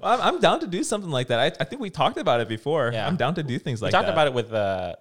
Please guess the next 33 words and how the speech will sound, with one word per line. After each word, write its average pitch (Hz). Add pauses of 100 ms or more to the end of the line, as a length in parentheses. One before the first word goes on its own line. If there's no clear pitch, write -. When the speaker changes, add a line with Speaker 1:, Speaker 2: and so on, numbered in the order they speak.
Speaker 2:
fr-, - (100)
was 117
it 104
fried 143
chicken 190
or 127
pizza? 113 (460)
Speaker 1:
Pizza. 117 (540)
Speaker 2:
<sighs> -
Okay. 117 (120)
<laughs> -
Speaker 1:
We 156
talked 156
about 156
it 143
with 135
pizza. 101 (100)
Speaker 2:
Okay. 104 (560)
Speaker 1:
What 180
fried 185
chicken 180
would 156
we 147
do 160
with 165
that 92
with? 107
Like, 92
K 120
F 123
C 127
versus 110
Popeyes? 214